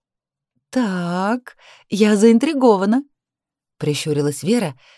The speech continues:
и на этот раз она первая взяла Олега за руку. "Еще раз спасибо тебе".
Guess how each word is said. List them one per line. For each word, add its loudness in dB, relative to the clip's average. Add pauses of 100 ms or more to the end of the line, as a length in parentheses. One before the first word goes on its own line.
и -2
на 2
этот 4
раз -2
она -2
первая -4
взяла -4
Олега -4
за -10
руку. -20 (920)
"Еще -4
раз -6
спасибо -6
тебе". -10